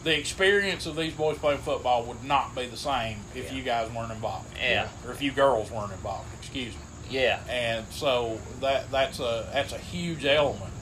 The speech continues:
Speaker 1: you know, that, that goes into what makes this football program as special as it is.
Speaker 2: Also, um,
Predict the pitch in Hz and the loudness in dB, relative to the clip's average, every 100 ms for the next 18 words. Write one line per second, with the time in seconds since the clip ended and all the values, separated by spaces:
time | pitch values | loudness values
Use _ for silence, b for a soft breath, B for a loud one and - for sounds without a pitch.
0 | - - - - - 135 123 120 123 - | -10 -10 -10 -10 -8 -4 -2 0 -2 -2
1 | 131 120 135 143 135 147 143 135 127 143 | -4 0 2 2 0 -2 0 0 0 2
2 | 147 - 113 - 160 131 113 135 120 120 | -2 -2 -6 -4 -2 2 2 2 -2 -2
3 | 117 117 - 117 101 110 113 123 113 - | -4 -4 -4 -4 -6 -10 -8 -8 -8 -8
4 | - - - - - - - - - 160 | -10 -10 -10 -8 -6 -6 -4 2 8 10
5 | 170 165 160 156 151 131 127 123 120 | 10 8 10 10 8 6 6 6 4